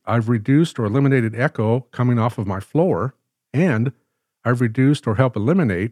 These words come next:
echo that's being produced by audio bouncing off of my walls. And again, it was very simple to do. It didn't cost very much at all. And after I covered those panels with some sound absorbing material, I used those little command strips, you know, those little Velcro,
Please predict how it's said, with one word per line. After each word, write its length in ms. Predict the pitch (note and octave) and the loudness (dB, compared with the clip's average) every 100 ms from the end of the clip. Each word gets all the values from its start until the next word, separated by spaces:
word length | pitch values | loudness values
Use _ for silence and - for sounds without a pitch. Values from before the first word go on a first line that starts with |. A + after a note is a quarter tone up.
| - | -4
echo 420 | D3 - G2+ A#2+ | -4 -2 -2 0
that's 240 | A#2 G#2+ | -2 -4
being 300 | A#2 C3 B2+ | -2 0 0
produced 540 | A2+ A2+ A#2+ A#2+ - - | 0 0 2 2 -2 -4
by 320 | G#2+ A2 G#2+ _ _ | -2 -2 -6 _ _
audio 360 | - F3 A2+ G2 | -2 0 0 -2
bouncing 400 | G2 A#2 B2+ C3 | 0 0 0 0
off 160 | A#2+ - | -2 -2
of 80 | A#2 | -2
my 100 | A#2+ | 0
walls. 500 | A2 F3 F2 - _ _ _ _ _ _ _ | 0 -2 -4 -10 _ _ _ _ _ _ _
And 260 | A#2 A#2 A#2+ | 0 2 0
again, 300 | A2 F3+ D3+ | 2 2 0
it 80 | |
was 140 | A2 G#2+ | -2 -2
very 200 | D3 A#2+ | 0 0
simple 380 | - D3+ B2+ G#2+ | 0 -2 -2 -4
to 100 | A2+ | -2
do. 440 | B2 D#3 F2+ B2+ _ _ _ _ | 0 0 -2 -6 _ _ _ _
It 120 | A2+ A#2 | -4 0
didn't 240 | D3 A2 | 0 -2
cost 340 | - D3 E3+ | 0 0 0
very 240 | B2 G2 F2 | -2 -4 -2
much 300 | F#2+ G#2+ - | -4 -4 -2
at 80 | B2 | 0
all. 340 | C3 E2 - _ _ _ _ - | 0 -4 -10 _ _ _ _ 0
And 160 | A#2 | 2
after 340 | B2 C3 D3 A#2 | 2 0 0 0
I 100 | G#2+ | -2
covered 380 | - D#3 C3+ | -2 0 0
those 220 | A2+ A2+ - | 0 -4 -2
panels 500 | C#3 D#3 C#3+ A2 A2 | -2 0 0 -2 -2
with 300 | A2 G2+ _ - | -2 -2 _ -8
some 420 | - A2+ G2+ G2 | -2 0 0 -4
sound 380 | - C3+ C#3 B2 | 0 2 2 0
absorbing 540 | G2+ B2 C3 A#2 G#2+ | -2 0 2 2 0
material, 720 | G2 - D3 F#3+ G2 G2+ A#2+ _ _ _ | -2 0 0 2 0 -2 -6 _ _ _
I 60 | B2 | 0
used 340 | D3+ D3+ B2 | 2 0 0
those 240 | A#2+ A2 C#3+ | -2 -2 0
little 180 | C3 A2 | 0 -2
command 480 | - A#2+ A#2+ D#3 | -2 0 2 0
strips, 340 | - A2+ F#2+ - | -2 -6 -6 -2
you 60 | |
know, 100 | G#2+ | 0
those 140 | A#2+ G#2 | 0 0
little 180 | B2+ F#2 | -2 -2
Velcro, 680 | G#2 B2+ - C3+ B2 A#2 | 0 0 0 0 0 -2